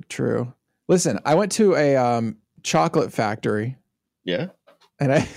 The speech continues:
Speaker 1: <laughs> do you ever call, do you ever call poop factories chocolate factories?
Speaker 2: Uh, there
Speaker 1: When
Speaker 2: are
Speaker 1: I was a
Speaker 2: poop
Speaker 1: kid,
Speaker 2: factories?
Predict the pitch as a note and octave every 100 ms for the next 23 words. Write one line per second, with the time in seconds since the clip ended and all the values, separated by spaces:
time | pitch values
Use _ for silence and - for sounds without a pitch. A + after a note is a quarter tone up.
0 | - _ _ _ _ _ _ _ E3 C4+
1 | C4 A3+ G#3 F3 D#3+ E3 A#3 F#4+ G#3+ F#3+
2 | - E3+ - F3 E3 E3+ E3 - C#3+ C#3+
3 | D3+ D#3+ D#3+ E3 E3 E3 _ _ _ _
4 | - B2 A#2 D#3+ F#3+ G3+ - - D3 G3+
5 | G3 G3+ G#3+